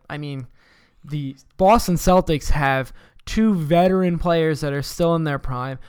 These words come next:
two great young players, not as great as Embiid or Simmons right now, but Tatum's real, Jaylen Brown is real, not to mention that they have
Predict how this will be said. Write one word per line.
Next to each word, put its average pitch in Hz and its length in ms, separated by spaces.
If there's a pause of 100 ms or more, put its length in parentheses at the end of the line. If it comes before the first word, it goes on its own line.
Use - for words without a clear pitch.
(140)
two 208 240
great 160 460
young 160 300
players, 143 720 (300)
not 202 240
as 165 140
great 175 260
as 160 140
Embiid 156 360
or 147 60
Simmons 151 480
right 143 320
now, 139 340
but 139 160
Tatum's 165 440
real, 139 500 (640)
Jaylen 170 400
Brown 160 320
is 135 120
real, 131 560 (260)
not 185 260
to 208 100
mention 185 360
that 160 120
they 151 140
have 143 500